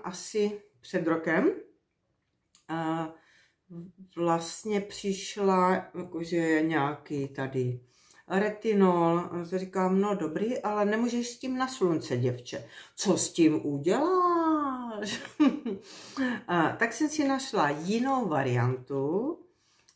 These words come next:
a ráda nakupuju na, eh, e-shopu Ekoza a tam jsem objevila bakuchiol.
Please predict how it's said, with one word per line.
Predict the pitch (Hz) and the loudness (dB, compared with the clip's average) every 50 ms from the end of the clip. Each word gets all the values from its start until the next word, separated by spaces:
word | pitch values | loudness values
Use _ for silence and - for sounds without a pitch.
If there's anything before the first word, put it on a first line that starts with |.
| _ _ | _ _
a | - 175 165 170 170 165 - 165 180 | -4 -2 0 2 2 2 2 2 2
ráda | 190 190 196 220 226 | 2 2 2 2 2
nakupuju | 233 240 233 233 - 247 240 - 254 240 233 220 208 | 2 2 0 0 -4 -8 -6 -2 0 4 4 4 4
na, | 196 175 135 127 127 120 120 120 - - | 4 2 0 0 0 -2 -4 -4 -6 -6
eh, | 156 151 143 143 139 139 139 139 139 139 135 131 - - | -6 -4 -4 -2 -4 -4 -4 -4 -4 -6 -8 -10 -8 -6
e-shopu | - 170 170 - 170 - - - - | -6 -6 -4 -4 -6 -2 0 0 0
Ekoza | 127 139 135 127 127 156 156 156 156 160 156 151 143 143 160 185 254 311 - _ _ _ _ _ _ _ _ _ _ _ _ _ _ _ - | 2 0 0 0 0 -2 -4 -2 -2 0 0 2 2 2 0 -2 -4 -6 -10 _ _ _ _ _ _ _ _ _ _ _ _ _ _ _ -6
a | 170 151 143 143 139 139 143 | -4 -2 0 0 -2 -2 -4
tam | 139 - - 196 214 254 269 | -6 -4 -2 0 0 0 -2
jsem | - - 285 269 233 - | -2 -2 -2 -2 0 2
objevila | - 180 - - 165 160 160 156 156 165 156 151 147 143 143 139 135 135 139 151 185 233 269 - - _ _ _ _ _ _ _ - _ 156 156 123 - _ _ _ _ - | 0 0 2 2 2 2 2 2 2 2 2 2 2 2 2 2 2 2 2 0 0 -2 -4 -10 -16 _ _ _ _ _ _ _ -20 _ -16 -16 -16 -18 _ _ _ _ -14
bakuchiol. | 165 160 160 160 143 131 143 147 - - 269 311 339 330 - - - 262 262 254 254 247 240 233 220 208 - 202 202 214 - 262 247 269 | -10 -2 0 2 4 4 2 0 -2 -2 0 0 0 0 -4 -8 -6 -4 0 2 2 4 4 6 6 6 8 8 8 6 6 2 0 -2